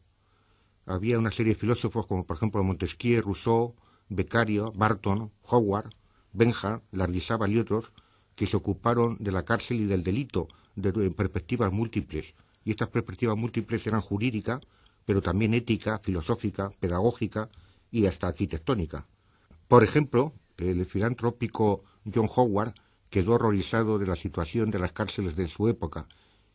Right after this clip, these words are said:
y publicó un libro en mil setecientos setenta y siete sobre el estado de las prisiones en Inglaterra y Gales.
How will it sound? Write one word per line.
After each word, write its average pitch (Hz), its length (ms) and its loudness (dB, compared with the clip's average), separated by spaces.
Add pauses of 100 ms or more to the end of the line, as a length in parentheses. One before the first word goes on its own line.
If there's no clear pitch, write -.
(200)
y 95 120 0
publicó 101 420 2
un 127 180 4
libro 120 440 0
en 82 120 0
mil 104 120 2
setecientos 101 560 -4
setenta 87 340 -4
y - 20 -2
siete 110 400 -2 (420)
sobre 92 220 0
el 92 80 2
estado 113 360 -2
de 104 100 -4
las 95 140 -2
prisiones 101 580 -2
en 92 80 0
Inglaterra 82 480 -2
y 80 60 -2
Gales. 82 420 -6